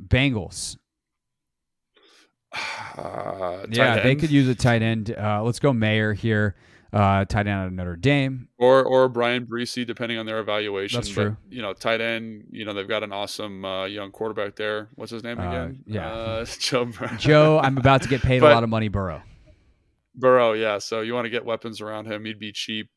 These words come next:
Speaker 2: I think he's a good football player, and he doesn't have to win in the man-to-man situations the way, because of all the playmakers they have there. So I think Meyer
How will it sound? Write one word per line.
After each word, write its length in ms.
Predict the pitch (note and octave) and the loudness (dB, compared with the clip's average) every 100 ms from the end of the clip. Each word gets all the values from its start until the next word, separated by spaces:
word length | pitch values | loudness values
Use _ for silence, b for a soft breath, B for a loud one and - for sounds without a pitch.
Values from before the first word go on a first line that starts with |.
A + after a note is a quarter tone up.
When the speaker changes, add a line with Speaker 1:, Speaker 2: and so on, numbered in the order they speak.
| - | -16
Speaker 2:
I 80 | G#2 | -12
think 60 | |
he's 160 | G#2+ G2+ | -12 -10
a 20 | |
good 140 | G#2+ - | -12 -10
football 320 | G2+ - G2+ | -10 -6 -6
player, 500 | - G#2+ G#2 G#2 G2+ b b b b | -6 -4 -4 -6 -8 b b b b
and 120 | B2 A#2 | -8 -6
he 60 | |
doesn't 300 | A2+ A#2 A2+ | -4 -4 -4
have 180 | A#2 A2 | -6 -6
to 100 | A2 | -6
win 180 | G#2+ A2 | -8 -8
in 80 | G#2+ | -8
the 80 | G2+ | -10
man-to-man 460 | G#2 G#2 G#2 G#2 | -8 -8 -8 -10
situations 920 | G2 G#2 G#2+ G#2 G#2 - G#2+ G#2+ - - | -12 -12 -8 -6 -6 -10 -14 -12 -12 -12
the 140 | - A2 | -6 -4
way, 400 | G2+ G2 G2+ G2+ - _ _ - | -2 -2 -4 -8 -18 _ _ -12
because 300 | A#2+ A#2 G#2 | -6 -4 -4
of 220 | G#2 F#2+ _ | -8 -14 _
all 140 | A#2 A2 | -8 -8
the 60 | |
playmakers 460 | - A2+ A2 A2 G#2+ | -4 -4 -4 -8 -8
they 100 | A2 | -6
have 120 | G#2+ | -4
there. 160 | A2+ G#2+ | -6 -6
So 340 | G#2+ G2+ G2+ | -4 -6 -6
I 60 | G#2+ | -10
think 140 | G#2 | -10
Meyer 460 | G2+ G2 - - | -10 -10 -10 -12